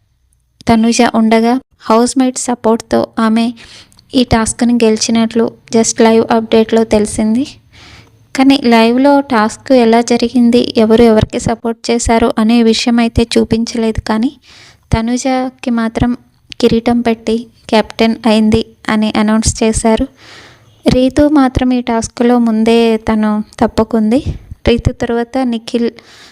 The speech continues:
నిఖిల్ లాస్ట్ వరకు తనూజ ఉండి తను కెప్టెన్గా నిలిచిపోయింది. దివ్య కూడా ఈ టాస్క్లో రీతుకే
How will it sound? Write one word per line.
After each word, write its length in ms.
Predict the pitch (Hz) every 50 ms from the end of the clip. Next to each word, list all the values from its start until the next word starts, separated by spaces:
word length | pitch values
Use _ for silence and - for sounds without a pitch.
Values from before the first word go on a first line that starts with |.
| _ _ _
నిఖిల్ 420 | 233 226 - - 247 247 247 240
లాస్ట్ 340 | 233 214 214 226 - - -
వరకు 300 | 240 233 233 - - -
తనూజ 440 | 247 - 240 214 214 226 233 226 240
ఉండి 420 | 233 226 220 220 226 226 269 285
తను 440 | 277 - 247 226 220 220 214 208 214 - _
కెప్టెన్గా 480 | - 214 214 - 226 226 233 233 240 240
నిలిచిపోయింది. 840 | 226 226 220 220 220 - - - - 220 220 220 220 214 233 285 - - - _ _ _ _ _ _ _ _ _ _ _ - 233
దివ్య 260 | 233 240 226 254 277
కూడా 280 | 269 269 285 277 294 294
ఈ 140 | 285 254
టాస్క్లో 580 | 254 - 247 233 233 - - - - 254 254 254
రీతుకే 720 | 247 - 220 220 - - 247 247 247 - 240 247 240 240